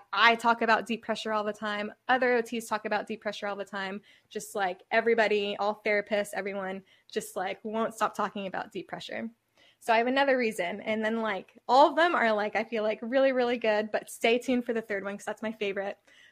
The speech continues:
But so the s-, third, or the second reason why deep pressure is vital.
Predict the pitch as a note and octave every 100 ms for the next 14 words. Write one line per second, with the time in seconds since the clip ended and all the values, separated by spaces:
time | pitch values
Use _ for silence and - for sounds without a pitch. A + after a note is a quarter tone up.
0 | _ A3 G3+ - - A3+ G#3+ G3 - -
1 | - D#4+ F#4+ - A3+ A3 - F#4 G4 G#3
2 | G3 G3 G3 G3+ G3+ G3+ A3+ A3+ A3 -
3 | G3+ - G3+ G3 F3+ - E3 F3+ A#3+ D4